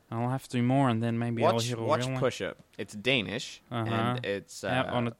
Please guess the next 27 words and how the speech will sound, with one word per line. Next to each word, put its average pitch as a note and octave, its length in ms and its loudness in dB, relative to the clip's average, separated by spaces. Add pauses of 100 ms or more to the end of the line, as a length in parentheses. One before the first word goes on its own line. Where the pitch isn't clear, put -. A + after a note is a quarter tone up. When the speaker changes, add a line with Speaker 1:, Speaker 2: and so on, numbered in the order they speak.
(140)
Speaker 1:
scale C#3 320 0
of, A#2 200 -6 (480)
of A#2 160 -2
one A#2 180 0
to - 140 -10
wanna A#2 120 0
kill A#2 140 -6
myself, A2+ 340 -2
how C#3+ 120 -4
bleak A2+ 360 -6
is G2+ 140 -12
it? G#2 140 -10 (1080)
Speaker 2:
Well, F3 160 -4
when G#3 160 0
you G3 80 -2
put - 180 -4
it - 120 -2
like G2+ 300 2
that, F2+ 280 0
Speaker 1:
<laughs> E4 1200 8 (520)
Speaker 2:
it's A#3 380 2 (300)
Speaker 1:
Is C#3 160 6
it D#3+ 160 8 (200)
harrowing? A#2 800 2 (580)
Speaker 2:
It's - 120 -20
pretty - 320 -8
bleak. A#1 500 -10